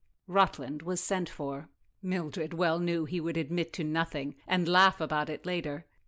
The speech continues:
The Earl was intense, quick, and she must admit she had a soft spot for him, yet she had to discipline him so often. If his plots were more veiled, he would avoid being caught. Or perhaps he enjoyed being caught.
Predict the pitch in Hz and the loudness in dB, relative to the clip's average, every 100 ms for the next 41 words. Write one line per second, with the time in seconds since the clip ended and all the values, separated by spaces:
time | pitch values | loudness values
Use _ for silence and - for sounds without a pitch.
0 | _ - 247 240 202 160 151 147 160 - | _ 0 0 2 0 2 0 -2 -2 -2
1 | 196 180 - 165 135 - - - - - | -2 -4 -4 -6 -6 -4 -6 -6 -10 2
2 | 285 147 - - _ _ 247 240 - 233 | 2 2 -8 -20 _ _ 0 0 0 4
3 | 269 277 - 254 247 165 143 - _ - | 4 4 0 -4 -2 -2 -4 -10 _ -10
4 | - 285 226 262 170 - 226 - 285 - | 2 2 2 0 0 -2 -2 0 0 -2
5 | - - 135 - 151 139 151 143 - - | -6 -4 -6 -4 -4 -4 -4 -4 -6 -4
6 | 247 277 277 - 269 269 262 262 - 262 | 0 0 0 0 2 0 -2 -4 0 2
7 | - 294 185 165 185 196 - - 262 - | 2 0 0 -2 -2 -2 -2 0 0 -2
8 | - 240 320 - 156 185 - _ - 262 | -4 -2 -2 -4 -10 -14 -20 _ 0 4
9 | 320 285 - 269 311 - - 180 180 190 | 4 2 -2 2 2 0 -2 0 4 4
10 | 165 139 175 277 139 160 233 233 247 202 | 4 2 2 2 0 0 2 6 6 6
11 | 262 330 160 165 143 143 - 147 143 - | 6 6 0 0 0 -2 -2 -4 -4 -10
12 | _ _ - 277 277 277 240 302 - - | _ _ -4 -2 2 2 4 -2 -2 0
13 | 208 226 214 202 277 269 170 160 160 170 | 2 2 2 0 0 -2 -6 -8 -8 -6
14 | 160 - | -8 -10